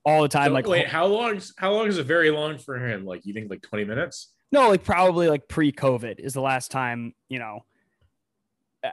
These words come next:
Speaker 1: I don't
Speaker 2: If
Speaker 1: know.
Speaker 2: I don't know.
Speaker 1: But the other thing that was
Speaker 2: Sketchy.
Speaker 1: weird to me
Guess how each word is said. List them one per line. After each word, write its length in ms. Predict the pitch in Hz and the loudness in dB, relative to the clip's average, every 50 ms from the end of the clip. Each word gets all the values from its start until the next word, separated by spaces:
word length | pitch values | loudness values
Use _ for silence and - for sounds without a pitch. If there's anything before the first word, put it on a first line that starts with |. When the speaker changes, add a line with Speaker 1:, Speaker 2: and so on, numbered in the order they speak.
| - - | -6 -4
Speaker 1:
I 80 | 147 | -2
don't 120 | 147 139 143 | -2 0 -2
Speaker 2:
If 80 | 147 | -4
Speaker 1:
know. 60 | 143 - - _ _ _ _ _ _ _ _ _ _ _ _ _ _ _ _ | -4 -8 -14 _ _ _ _ _ _ _ _ _ _ _ _ _ _ _ _
Speaker 2:
I 60 | - 117 | -8 -8
don't 540 | 98 90 85 85 85 95 104 - 147 123 | -6 -8 -10 -12 -14 -16 -14 -14 -12 -8
know. 60 | - 110 | -4 -2
Speaker 1:
But 100 | 208 202 | 0 0
the 100 | 247 262 | 2 2
other 160 | 277 285 330 | 2 2 2
thing 180 | 302 330 302 | 0 2 0
that 60 | 285 277 | 2 0
was 100 | 233 190 | 0 -2
Speaker 2:
Sketchy. 80 | 170 | -4
Speaker 1:
weird 280 | 185 240 277 330 311 233 | -2 -2 -2 -2 -2 -2
to 80 | 190 | -2
me 300 | 156 135 127 117 127 135 | -2 -2 -2 -4 -6 -10